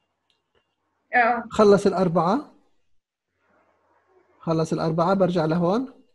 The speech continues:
Speaker 2: الثلاثة بخلصها. ستة.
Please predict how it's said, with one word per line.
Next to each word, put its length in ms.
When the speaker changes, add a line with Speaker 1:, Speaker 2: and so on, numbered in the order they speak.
Speaker 2:
الثلاثة 400
بخلصها. 640
ستة. 600